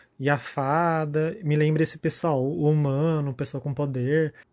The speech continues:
Em relação à estética, ambiente, cidades, me lembra um pouco, assim. Só que uma coisa que me,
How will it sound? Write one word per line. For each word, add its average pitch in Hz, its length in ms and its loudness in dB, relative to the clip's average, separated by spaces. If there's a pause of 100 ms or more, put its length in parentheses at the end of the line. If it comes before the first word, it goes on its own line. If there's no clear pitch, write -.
Em 156 100 0
relação 160 440 2
à 165 60 4
estética, 160 920 2
ambiente, 147 800 -2
cidades, 147 960 -2 (500)
me 139 140 0
lembra 135 340 0
um 135 80 -2
pouco, 123 440 -2
assim. 127 400 -6 (800)
Só 185 260 4
que 180 600 -4 (340)
uma 165 200 2
coisa 151 300 2
que 156 140 -4
me, 147 180 2